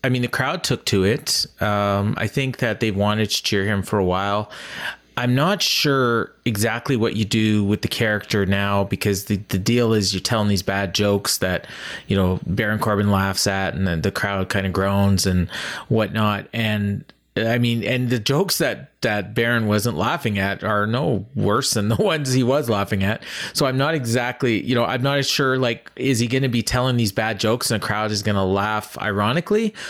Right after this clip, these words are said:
or are the jokes actually gonna start getting better? Um, or do they just completely change the character, which I think would be a bad idea at this point, because I think he's getting over in this, in this character that people, like, just wanna see him having fun.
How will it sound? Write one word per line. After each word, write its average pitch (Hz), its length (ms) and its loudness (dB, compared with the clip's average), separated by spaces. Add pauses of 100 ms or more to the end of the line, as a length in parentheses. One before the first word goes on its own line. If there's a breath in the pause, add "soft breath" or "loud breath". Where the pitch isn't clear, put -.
(160 loud breath)
or 131 300 4
are 127 40 2
the 117 100 0
jokes 131 280 2
actually 120 280 -2
gonna 104 120 2
start 107 240 0
getting 101 240 -2
better? 101 420 -4 (480 loud breath)
Um, 101 600 0 (180)
or 135 280 4
do 117 100 0
they 110 140 0
just 104 220 -2
completely 101 360 0
change 95 280 -2
the 101 60 -6
character, 135 500 -2
which 98 200 -2
I - 100 -2
think 123 300 -4
would 107 300 2
be 107 160 2
a 101 60 0
bad 101 240 -2
idea 101 340 2
at 95 160 -2
this 143 160 0
point, 98 380 0
because 98 440 0 (480 loud breath)
I - 60 -2
think 123 220 0
he's 120 180 2
getting 113 240 0
over 110 460 2
in 104 100 2
this, 104 240 2
in 107 180 2
this 104 140 2
character 151 440 0
that 87 100 0
people, 98 480 2
like, 95 280 0
just 98 200 -2
wanna 104 160 2
see 104 200 0
him 104 120 2
having 101 260 0
fun. 110 480 0